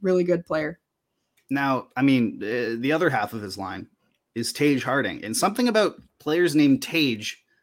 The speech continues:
Speaker 1: <laughs>
Speaker 2: they just have to be gigantic. This guy is six-foot-seven,
Speaker 1: Yeah.
Speaker 2: two hundred twenty-nine pounds.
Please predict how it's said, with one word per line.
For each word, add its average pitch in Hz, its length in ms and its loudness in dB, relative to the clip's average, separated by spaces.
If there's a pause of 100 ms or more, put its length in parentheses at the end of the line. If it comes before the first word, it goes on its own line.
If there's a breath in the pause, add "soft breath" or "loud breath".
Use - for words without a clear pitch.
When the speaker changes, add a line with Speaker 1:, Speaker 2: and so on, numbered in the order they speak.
(120)
Speaker 1:
<laughs> - 400 -4
Speaker 2:
they 151 100 2
just 156 180 -2
have 165 260 4
to 160 80 -2
be 156 140 0
gigantic. 139 720 2
This 131 140 -2
guy 147 120 4
is 127 120 2
six-foot-seven, 139 760 -2
Speaker 1:
Yeah. 196 60 2
Speaker 2:
two 196 40 8
hundred 190 280 8
twenty-nine 127 420 2
pounds. 113 440 -2